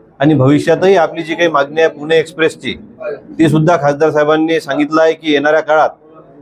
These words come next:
निश्चितपणे त्याचाही विचार करून ती पण थांबवण्याकरता त्यांनी आश्वस्त केलेलं आहे. आणि चांदूरवासियांना मी हा विश्वास देऊ इच्छितो की खासदार साहेबांनी आजपर्यंत जेवढे गाड्यांच्या बाबतीत आश्वस्त केलं, ती प्रत्येक गाडी आपली इथं थांबलेली आहे.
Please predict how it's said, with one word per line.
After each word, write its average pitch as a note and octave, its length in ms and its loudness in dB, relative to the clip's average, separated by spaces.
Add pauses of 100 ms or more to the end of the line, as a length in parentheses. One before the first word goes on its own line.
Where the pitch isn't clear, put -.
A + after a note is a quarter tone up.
(180)
निश्चितपणे E3+ 520 0
त्याचाही E3 400 0
विचार D#3 260 2
करून D#3+ 300 0 (420)
ती D3+ 60 4
पण E3+ 260 0
थांबवण्याकरता D3+ 520 0
त्यांनी D3+ 220 0
आश्वस्त C#3 320 -4
केलेलं D3 360 0
आहे. - 100 0 (460)
आणि D#3+ 280 2
चांदूरवासियांना D#3 760 2
मी D#3+ 160 0
हा D3+ 100 2
विश्वास D#3 280 -2
देऊ F3 140 4
इच्छितो F3 360 0
की F#3+ 180 -6
खासदार C#3 320 0
साहेबांनी D#3+ 400 0
आजपर्यंत D#3 440 -2
जेवढे D#3+ 460 2 (100)
गाड्यांच्या D3+ 360 0
बाबतीत D3 300 -2
आश्वस्त C3+ 340 -4
केलं, C#3 300 0 (380)
ती D#3+ 60 2
प्रत्येक D3 400 0
गाडी F#3+ 160 2
आपली F3 180 2
इथं F3 100 0
थांबलेली D#3+ 440 2
आहे. F3 300 -2